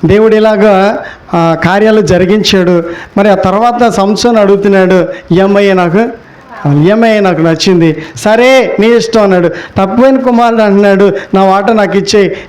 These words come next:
నేను ఇక్కడ ఉండను, నేను వేరే దేశాలకి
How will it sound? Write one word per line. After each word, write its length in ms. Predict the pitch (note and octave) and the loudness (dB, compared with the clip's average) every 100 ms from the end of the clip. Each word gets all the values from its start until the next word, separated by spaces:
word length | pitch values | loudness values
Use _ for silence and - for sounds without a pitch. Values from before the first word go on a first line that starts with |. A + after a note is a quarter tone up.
| F#3+ | -2
నేను 160 | F#3 | -2
ఇక్కడ 440 | F3+ F#3 G3+ D4 - - - - - - - - - | 0 0 -2 -4 -10 -16 -20 -20 -20 -20 -20 -20 -4
ఉండను, 480 | F3 F3+ E3+ D#3+ D#3 - - - - - - - - - | 0 2 0 -2 -6 -14 -20 -20 -20 -20 -20 -20 -20 -6
నేను 160 | F3 F3 | -2 0
వేరే 320 | E3+ G3 G#3+ | 2 0 0
దేశాలకి 560 | F3 F#3+ F#3+ G3 F#3 | 0 0 0 0 0